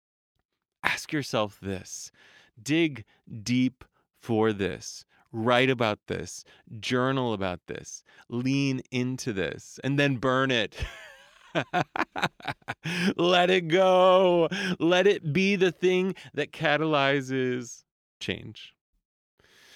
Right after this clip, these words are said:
All right. <laughs> That's my sermon for today. But look, if this is inspiring you in any way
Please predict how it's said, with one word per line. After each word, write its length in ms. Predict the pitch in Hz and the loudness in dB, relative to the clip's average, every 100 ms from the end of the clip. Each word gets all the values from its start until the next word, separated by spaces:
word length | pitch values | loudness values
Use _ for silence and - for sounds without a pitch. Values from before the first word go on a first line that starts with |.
| - - - - _ _ _ _ _ | -20 -20 -20 -20 _ _ _ _ _
All 140 | 151 156 | 0 2
right. 300 | 101 92 - - - - - - - _ - _ _ _ 143 | 2 -2 -10 -14 -14 -12 -12 -14 -20 _ -20 _ _ _ -12
<laughs> 220 | 143 - | -10 -4
That's 280 | 180 - 180 | -6 -4 -2
my 160 | 175 | 0
sermon 640 | 151 - 131 123 120 95 - - - _ _ _ _ 139 160 175 175 175 165 139 | 0 0 2 2 0 -2 -8 -12 -20 _ _ _ _ -6 -4 -2 -4 -6 -8 -12
for 260 | - 156 147 | -2 0 2
today. 440 | 165 135 101 127 - - 156 151 151 131 110 _ _ | 2 2 0 -4 -12 -14 -12 -10 -12 -16 -20 _ _
But 120 | 165 202 | 0 4
look, 200 | 196 180 | 4 2
if 120 | 175 | 2
this 180 | 226 262 | 2 2
is 200 | 254 214 | 0 0
inspiring 640 | 180 - 139 135 139 135 | 0 0 2 2 2 4
you 200 | 131 120 | 4 4
in 80 | 98 | 2
any 280 | 101 107 | 2 2
way 460 | 101 98 92 92 | 4 4 4 2